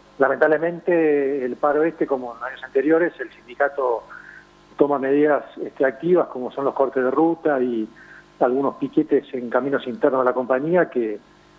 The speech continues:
bueno, imposibilitaron que cosechemos a los caminos independientes de la zona de San Pedro, que tengamos complicaciones en el Calar. Eh, y bueno, y el corte este que te-, está, to-, todos saben sobre la ruta nacional treinta y cuatro, que,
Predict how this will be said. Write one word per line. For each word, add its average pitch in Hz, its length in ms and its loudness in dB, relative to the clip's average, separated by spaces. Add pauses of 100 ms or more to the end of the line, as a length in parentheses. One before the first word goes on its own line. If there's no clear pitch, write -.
(200)
bueno, 117 160 0
imposibilitaron 117 580 0
que 120 200 0
cosechemos 120 600 0
a 120 60 2
los 113 100 2
caminos 123 320 -2
independientes 120 800 0 (260)
de 123 60 4
la 120 80 2
zona 131 160 -2
de 123 80 0
San 123 180 -2
Pedro, 156 540 2 (1040)
que - 80 0
tengamos 139 280 0
complicaciones 135 460 0
en 131 120 -2
el 117 40 -6
Calar. 170 580 0 (640)
Eh, 143 320 4
y 147 60 4
bueno, 135 180 2
y 131 40 -2
el 120 100 -4
corte 143 220 0
este 147 160 -4
que 123 100 2
te-, 131 200 0
está, 135 280 -2 (160)
to-, 131 340 -2
todos 139 240 0
saben 143 440 0 (260)
sobre 120 160 -2
la 127 60 2
ruta 127 140 -2
nacional 131 260 -4
treinta 123 200 -4
y 120 40 -8
cuatro, 143 360 0
que, 110 220 -8